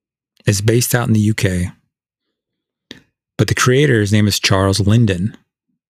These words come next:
and he suffered from, after a while, what I read about him in his, in his, uh, book, he suffered from the worst type of anxiety I've ever read.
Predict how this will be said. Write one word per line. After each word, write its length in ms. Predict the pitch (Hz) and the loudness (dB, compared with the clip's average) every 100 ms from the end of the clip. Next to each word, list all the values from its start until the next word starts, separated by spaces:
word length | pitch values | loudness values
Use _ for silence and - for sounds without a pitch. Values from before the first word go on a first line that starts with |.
| _ _ | _ _
and 340 | 113 107 101 95 | 0 2 2 0
he 280 | - 139 | 2 2
suffered 680 | 139 - 107 107 110 104 107 - _ | 2 0 -2 -2 -2 -2 -6 -12 _
from, 720 | - - 107 104 104 101 98 _ _ _ _ _ _ _ _ _ _ - - | -8 0 2 4 4 2 -2 _ _ _ _ _ _ _ _ _ _ -20 -4
after 300 | 107 104 113 | -2 0 0
a 80 | 104 | 2
while, 480 | 98 95 95 95 95 | 2 2 2 2 2
what 160 | 107 | 0
I 400 | 104 101 98 101 - _ | 0 2 0 -2 -8 _
read 540 | 113 98 95 90 92 104 - - _ _ | 0 2 0 0 -2 -4 -10 -20 _ _
about 380 | - 101 98 95 | -2 0 0 0
him 280 | 107 104 98 | 2 2 2
in 100 | 95 | 2
his, 440 | 101 95 90 - - - | 2 0 0 -4 -6 -2
in 140 | 113 | -2
his, 280 | 92 101 92 | 2 0 0
uh, 200 | 95 98 | 0 0
book, 500 | 90 110 120 98 - - _ _ _ _ _ _ _ _ _ _ _ _ _ | 0 0 -2 -4 -10 -14 _ _ _ _ _ _ _ _ _ _ _ _ _
he 160 | 123 | -2
suffered 400 | 143 165 151 147 | 0 0 0 0
from 180 | 120 117 | 2 2
the 220 | 110 101 | 2 2
worst 460 | 104 110 110 - - _ _ _ _ _ _ _ | 2 2 2 -2 -6 _ _ _ _ _ _ _
type 420 | - 107 95 90 - - | -2 0 0 -4 -8 -2
of 140 | 113 | 0
anxiety 520 | 104 101 101 98 98 98 | 2 2 2 2 2 2
I've 200 | 127 156 | 2 2
ever 160 | 104 | 0
read. 600 | 82 82 127 92 80 - | -2 0 0 -2 -8 -14